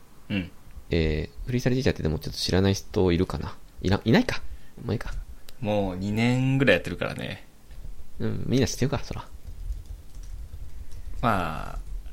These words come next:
Speaker 1: あれやね。いろいろ今、<clears throat> 物事を教えたりとかね、いろんなYouTubeチャンネルで流行ってると思いますけど、
Speaker 2: はい。
Speaker 1: ラップを教える番組で、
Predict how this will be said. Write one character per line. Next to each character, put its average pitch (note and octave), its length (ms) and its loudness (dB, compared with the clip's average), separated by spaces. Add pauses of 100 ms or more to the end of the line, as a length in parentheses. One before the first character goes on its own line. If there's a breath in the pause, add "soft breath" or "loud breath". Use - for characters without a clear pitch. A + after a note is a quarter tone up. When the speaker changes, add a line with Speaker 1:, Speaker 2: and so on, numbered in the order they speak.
(280)
Speaker 1:
あ G#2 80 -2
れ F#2+ 80 0
や D2+ 100 -2
ね。 - 180 8 (1080)
い G#2 80 -8
ろ F2+ 160 -6
い F2+ 60 -6
ろ F2+ 120 -4
今、 F2 320 -6 (420)
<clears throat> - 440 -4
物 A2+ 240 6
事 G2+ 200 0
を F#2+ 80 2
教 A2 160 8
え G2+ 60 10
た F2+ 100 -2
り F2 100 -4
と - 80 -14
か - 200 -10
ね、 - 180 -8 (120)
い F#2 60 -8
ろ F2+ 120 -8
ん F2+ 160 -10
な F#2 180 -10 (420 loud breath)
YouTube G2 360 6
チ - 100 2
ャ G2 60 6
ン F2+ 40 -2
ネ E2+ 60 -4
ル F2 60 -4
で - 60 -8
流 F#2+ 80 4
行 F#2 60 4
っ - 20 -8
て - 80 -4
る F2+ 80 -2
と F#2 80 -6
思 F2 80 -4
い - 20 -6
ま F2 100 -6
す - 100 -10
け - 100 -6
ど、 G2 100 6
Speaker 2:
は F2+ 60 4
い。 - 40 -6 (540)
Speaker 1:
ラ G#2 160 0
ッ E2+ 200 4
プ A2 140 4
を G#2 160 8
教 G2 220 0
え F2 140 2
る D#2+ 200 -6 (300)
番 E2 300 -6
組 E2 220 -10
で、 G#2+ 280 4